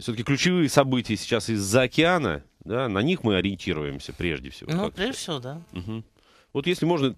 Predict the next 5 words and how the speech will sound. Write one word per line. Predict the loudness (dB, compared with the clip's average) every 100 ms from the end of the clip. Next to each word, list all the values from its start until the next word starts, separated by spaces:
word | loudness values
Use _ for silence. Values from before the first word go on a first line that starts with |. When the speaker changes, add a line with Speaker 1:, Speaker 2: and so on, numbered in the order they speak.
| -4
Speaker 1:
да, | -2 -2
прокомментируй, | -2 0 2 2 0
пожалуйста, | 0 -2 -2 -4 -10
что, | -4 -2 -2 -4
собственно, | -8 -8 -4 -4 -4